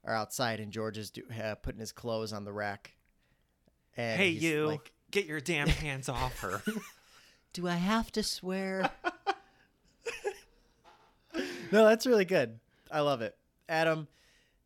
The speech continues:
Speaker 1: this movie is very quotable. I don't think the quotes necessarily are something that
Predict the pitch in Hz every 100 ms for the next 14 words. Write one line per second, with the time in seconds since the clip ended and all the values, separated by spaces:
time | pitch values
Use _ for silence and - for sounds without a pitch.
0 | _ _ _ _ _ _ 202 - 262 359
1 | 220 180 185 - 147 156 156 - 143 147
2 | 139 151 165 - 151 175 180 185 175 -
3 | 160 - - 139 143 170 - 151 151 -
4 | - 143 139 143 147 135 123 123 120 117
5 | - 123 135 127 117 110 107